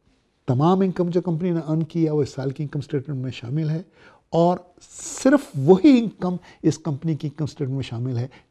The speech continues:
जो इस साल में कमाई गई। इसी तरह एक्सपेंसेस के बारे में दो बातें हैं कि कंपनी की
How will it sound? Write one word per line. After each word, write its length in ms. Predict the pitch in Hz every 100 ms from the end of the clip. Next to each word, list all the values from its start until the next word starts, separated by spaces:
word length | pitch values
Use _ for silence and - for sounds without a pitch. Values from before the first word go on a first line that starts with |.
| 156
जो 320 | 123 156 - _ -
इस 160 | 233 -
साल 520 | - - 127 123 120 120 -
में 100 | 123
कमाई 300 | 113 104 92
गई। 280 | 90 - - _ _ _ _ _ _ _ - _ -
इसी 220 | 190 240
तरह 180 | 220 214
एक्सपेंसेस 480 | 190 - 180 - 165
के 100 | -
बारे 220 | 123 127
में 120 | 117 107
दो 100 | 101
बातें 340 | 98 95 -
हैं 120 | 110 _ _ -
कि 100 | 143 -
कंपनी 600 | 156 160 _ 180 180 190 185 _
की 200 | - 165